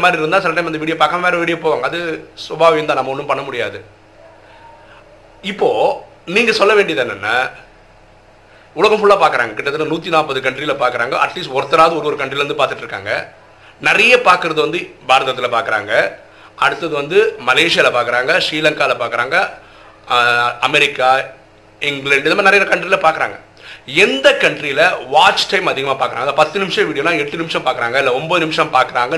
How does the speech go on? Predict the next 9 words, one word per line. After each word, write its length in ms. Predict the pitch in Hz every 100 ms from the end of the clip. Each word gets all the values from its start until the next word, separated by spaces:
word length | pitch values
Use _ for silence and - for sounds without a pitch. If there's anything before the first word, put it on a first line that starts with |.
| 160
நீங்க 180 | 202 175
நினைக்கிறீங்கன்றத 720 | 135 113 120 113 120 117 117 170
கமெண்ட்ல 300 | 160 135 127 113
போடுங்களேன். 360 | 104 107 117 - - - - - -
இது 140 | 139 143
எனக்கே 220 | 175 185
அது 100 | 135
ஆச்சரியமா 320 | 131 135 135 120
இருந்தது. 240 | 107 95